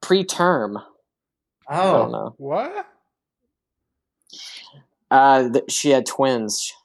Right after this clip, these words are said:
Speaker 1: in her stu-, in her
Speaker 3: Yeah, but
Speaker 1: womb.
Speaker 3: eh,
Speaker 1: I don't know.
Speaker 3: okay.
Speaker 1: Anyway. The day she came from the hospital, I had to stay at the,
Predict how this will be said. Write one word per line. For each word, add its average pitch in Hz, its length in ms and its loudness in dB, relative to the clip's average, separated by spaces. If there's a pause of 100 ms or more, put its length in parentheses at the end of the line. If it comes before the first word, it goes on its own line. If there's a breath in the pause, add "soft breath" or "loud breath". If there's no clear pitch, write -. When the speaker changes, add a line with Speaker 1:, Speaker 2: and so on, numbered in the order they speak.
Speaker 1:
in 113 100 -6
her 107 160 -2
stu-, - 360 -6
in 113 100 -6
her 107 260 -6
Speaker 3:
Yeah, 180 180 -6
but 135 340 -10
Speaker 1:
womb. 101 420 -6 (360)
Speaker 3:
eh, 170 120 -8
Speaker 1:
I - 140 4
don't 196 160 -2
know. 135 240 -12
Speaker 3:
okay. 147 480 -6
Speaker 1:
Anyway. 98 360 -8 (1500 soft breath)
The 127 80 2
day 135 200 4
she 151 140 2
came 131 200 0
from 127 140 0
the 117 80 2
hospital, 123 360 2
I 117 80 2
had 131 140 2
to 117 60 -6
stay 135 240 -2
at 131 100 -2
the, 123 140 -8